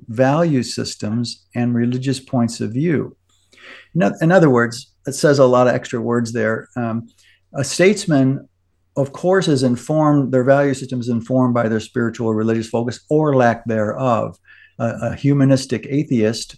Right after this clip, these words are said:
uh, would look at, uh, abortion, for example, uh, categorically opposite, uh, from a, um, a born-again Christian.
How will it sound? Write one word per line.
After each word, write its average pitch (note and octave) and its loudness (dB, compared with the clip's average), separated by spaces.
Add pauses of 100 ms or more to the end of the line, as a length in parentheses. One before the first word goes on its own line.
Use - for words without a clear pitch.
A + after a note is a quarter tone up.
uh, A2 -4
would A#2+ -4
look C3 0
at, A#2 0 (100)
uh, A2+ -6
abortion, A#2 -4
for A2+ -6
example, A2 -6
uh, A#2+ -10 (140)
categorically A2+ 0
opposite, A2 -4 (440)
uh, A#2 -8
from A2+ -4
a, G#2+ -6
um, G#2 -10
a G#2+ -8
born-again G#2+ -2
Christian. - -10